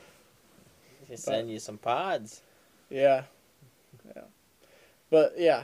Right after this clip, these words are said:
Speaker 2: I, that's just, that's personal preference on, on, uh, light bars. Um,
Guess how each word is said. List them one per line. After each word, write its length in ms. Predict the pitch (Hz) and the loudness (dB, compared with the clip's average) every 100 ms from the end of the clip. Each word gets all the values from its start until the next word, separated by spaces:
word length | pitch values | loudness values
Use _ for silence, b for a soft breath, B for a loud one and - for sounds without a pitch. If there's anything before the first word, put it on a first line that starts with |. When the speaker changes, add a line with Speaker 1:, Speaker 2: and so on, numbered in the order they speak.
| 143 - | -8 -8
Speaker 2:
I, 360 | 139 156 147 139 | 0 2 2 4
that's 240 | 165 165 | 4 4
just, 220 | 190 - 175 - _ | -4 -10 -14 -16 _
that's 220 | 147 - _ | -16 -16 _
personal 380 | - 151 156 180 | -8 -8 -4 -6
preference 540 | 175 170 156 160 160 151 | -2 -2 -2 -6 -8 -8
on, 420 | 139 135 135 131 | -8 -8 -10 -12
on, 360 | - 135 135 131 | -8 -8 -6 -6
uh, 160 | 139 - | -4 -2
light 220 | 123 - | -4 -6
bars. 420 | - 113 123 - 113 | -8 -8 -10 -12 -16
Um, 300 | 143 131 135 | -14 -14 -16